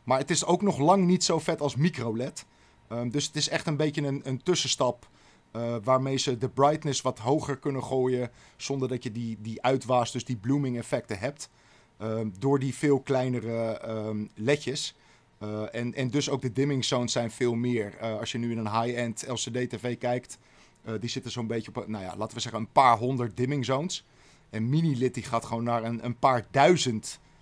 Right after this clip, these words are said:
dimming zones. Eh, waardoor je dus betere beeldkwaliteit krijgt, eh, overal. Dus dat is, eh, dat is een beetje het, eh, het nieuwe ding inderdaad voor tweeduizend eenentwintig. En nogmaals, het is echt een beetje bedoeld om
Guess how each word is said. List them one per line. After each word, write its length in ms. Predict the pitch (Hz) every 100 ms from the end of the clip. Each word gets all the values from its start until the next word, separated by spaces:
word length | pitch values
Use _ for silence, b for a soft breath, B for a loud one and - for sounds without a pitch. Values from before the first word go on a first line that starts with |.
| -
dimming 380 | 98 117 107
zones. 380 | 98 95 92 - - b b _
Eh, 200 | 101 98 95
waardoor 320 | 123 123 135
je 80 | 131
dus 300 | 120 - - -
betere 480 | - 123 151 151 120
beeldkwaliteit 720 | 117 131 135 117 110 107 107 -
krijgt, 380 | 98 95 -
eh, 60 | 98 98 95
overal. 520 | 101 113 107 104 90 - B B B B B
Dus 160 | 123 127
dat 160 | 165
is, 140 | 190 -
eh, 80 | 160
dat 140 | 156 156
is 100 | 151
een 100 | 151
beetje 300 | 160 151 143
het, 160 | 139 139
eh, 120 | 135
het 140 | 139
nieuwe 240 | 139 147 127
ding 180 | 147
inderdaad 380 | 151 143 139 135
voor 200 | - 131
tweeduizend 360 | 123 143 127 123
eenentwintig. 600 | 139 135 117 147 156 147
En 80 | 127
nogmaals, 520 | 131 139 135 131 - B B B -
het 140 | 117
is 120 | 131
echt 180 | - -
een 80 | 151
beetje 240 | 151 151
bedoeld 460 | 113 110 147 160 -
om 380 | 131 131 131